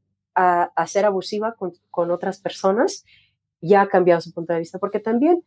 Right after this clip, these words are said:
somos abusivas hasta con los niños. A veces, digo, hay cosas que son muy, am, muy marcadas, que vemos muy definidas entre hombre y mujer,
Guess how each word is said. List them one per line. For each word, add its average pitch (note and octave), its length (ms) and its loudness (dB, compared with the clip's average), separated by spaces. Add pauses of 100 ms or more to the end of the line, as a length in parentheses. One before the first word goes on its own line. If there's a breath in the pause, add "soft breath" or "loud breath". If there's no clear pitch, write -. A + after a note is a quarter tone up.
(140)
somos D4 320 4
abusivas C#4 520 2
hasta F3+ 200 -4
con E3+ 120 -8
los D#3+ 160 -6
niños. - 420 -6 (340 loud breath)
A F3+ 60 4
veces, G#3+ 380 2 (400)
digo, G3 340 4 (260)
hay G3 440 4
cosas G#3+ 260 -4
que - 80 -12
son F#3 240 -4
muy, G3 580 -2
am, D#3+ 480 -8 (840)
muy F#3+ 80 8
marcadas, F#3 600 2
que F3 100 -4
vemos F3 420 -6 (140)
muy E3+ 260 -12
definidas F#3 540 -4
entre E3+ 220 -4
hombre E3 220 -4
y - 40 0
mujer, G#3+ 320 -2